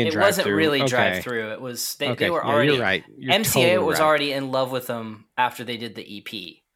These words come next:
Speaker 2: So they had,
Speaker 1: Yeah.
Speaker 2: like, their full backing of a major label.
Speaker 1: This is when Drive, th-, this is when Drive-Thru was, uh, fueled by ramen.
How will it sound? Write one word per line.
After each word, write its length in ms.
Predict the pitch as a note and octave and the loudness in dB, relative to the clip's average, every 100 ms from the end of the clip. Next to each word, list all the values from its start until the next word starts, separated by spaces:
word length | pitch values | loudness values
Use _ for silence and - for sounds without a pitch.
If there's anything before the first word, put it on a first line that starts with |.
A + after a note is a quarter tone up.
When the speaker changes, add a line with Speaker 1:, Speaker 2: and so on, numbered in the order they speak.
| _ _ | _ _
Speaker 2:
So 140 | - | -6
they 160 | C3+ C#3+ | -2 0
had, 160 | B2+ | -2
Speaker 1:
Yeah. 40 | A2+ | -2
Speaker 2:
like, 160 | G#2+ | -8
their 100 | A2+ | -8
full 420 | G2+ - - D3 A2 | -10 -8 -4 -4 -2
backing 420 | A#2 G#2+ G2+ G2 | -2 -2 -6 -14
of 100 | G2+ | -12
a 20 | |
major 280 | G#2 G2+ G2+ | -12 -12 -12
label. 520 | G#2 F#2+ F#2+ G2 - _ _ _ _ | -14 -14 -12 -14 -16 _ _ _ _
Speaker 1:
This 200 | F3+ F3+ | 0 2
is 160 | G3+ E3 | 0 2
when 240 | E3+ D3+ | 4 4
Drive, 400 | C3 B2+ B2+ B2+ | 6 6 6 2
th-, 160 | - E3 | -4 -2
this 240 | D#3+ D#3+ | 0 2
is 120 | G3 E3 | 2 2
when 160 | D#3 | 2
Drive-Thru 680 | A#2+ A#2+ B2 - B2 A#2 A2 | 4 4 4 2 2 2 2
was, 480 | G#2+ G#2 G2+ G2 F#2+ | 2 2 2 -2 -4
uh, 400 | G2+ G2 F#2+ F2+ | -2 0 0 -2
fueled 260 | - A#2+ G2 | 0 -2 0
by 120 | G2 | 0
ramen. 360 | F2+ F2+ D#2 | 2 0 -4